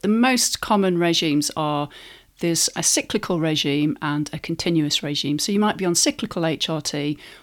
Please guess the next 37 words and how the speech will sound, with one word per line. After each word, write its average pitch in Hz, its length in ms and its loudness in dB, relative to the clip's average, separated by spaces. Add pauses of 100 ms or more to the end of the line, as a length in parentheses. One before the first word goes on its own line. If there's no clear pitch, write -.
or 175 100 4
you 160 60 4
might 165 180 2
be 156 80 -4
on 156 100 0
continuous 156 640 -2
H - 240 -4
R 139 80 -10
T. - 320 -6 (320)
Cyclical 277 640 2
H - 220 2
R 190 100 0
T 180 220 0
is 170 80 2
something 180 380 0
that 170 140 0
you 170 140 -2
most 202 320 2
likely 165 240 -2
have 160 440 -2
when 160 300 0
you're 156 220 0
first 175 380 0
going 160 200 2
on 156 120 2
to - 120 -4
H - 240 -4
R 160 120 -4
T. 151 320 -2
If - 160 -6
you're 165 40 -2
still 180 280 0
having 165 260 0
periods 151 640 -2 (460)
or 165 200 4
if 165 140 0
you've - 300 -6